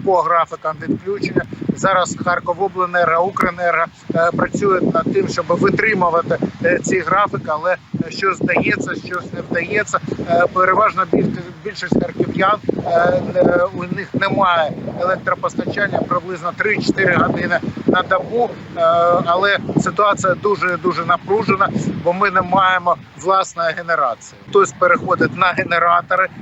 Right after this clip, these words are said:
які є, е, у наявності. Е, що стосується, е, виробничих підприємств, то переважна більшість, е, виробничих підприємств, е, пристосувалися і працюють чи то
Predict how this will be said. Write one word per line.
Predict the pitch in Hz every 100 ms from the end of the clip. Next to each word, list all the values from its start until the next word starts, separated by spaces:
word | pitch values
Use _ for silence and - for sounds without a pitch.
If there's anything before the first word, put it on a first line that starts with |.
| 214
які | 185 185 -
є, | 196 170 185 185 143 - 139
е, |
у | 175 175
наявності. | 180 180 185 175 170 165 160 170 - - -
Е, | 160 165 165 165
що | - 175
стосується, | - - 220 208 190 180
е, | 170 180 165 165 170
виробничих | 175 170 208 214 190 -
підприємств, | 185 - 185 180 -
то | 180 165 - -
переважна | 175 175 196 175 175
більшість, | 156 196 - 165 175
е, | 165 170
виробничих | 160 175 170 185 175
підприємств, | - 170 170 175 175 - - 165
е, | 170 170 170 165 170 170 - - -
пристосувалися | 185 - 175 - 175 196 196 185 165 175
і | 160 165 156 - -
працюють | 180 - 190 180 -
чи | 180 202
то | 196